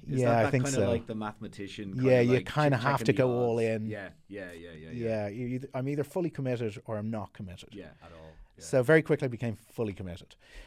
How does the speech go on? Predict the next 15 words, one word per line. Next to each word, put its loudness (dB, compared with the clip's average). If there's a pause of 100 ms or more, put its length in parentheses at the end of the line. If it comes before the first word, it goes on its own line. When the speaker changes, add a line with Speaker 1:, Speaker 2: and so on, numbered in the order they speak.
(120)
Speaker 2:
and -4
I -2
was -6
making, -6 (120)
like, -8 (260)
loads -6
of -16
soap, -18 (300)
and -10
it -10
wasn't -12 (260)
great. -8
Some -8
was -8
okay, -6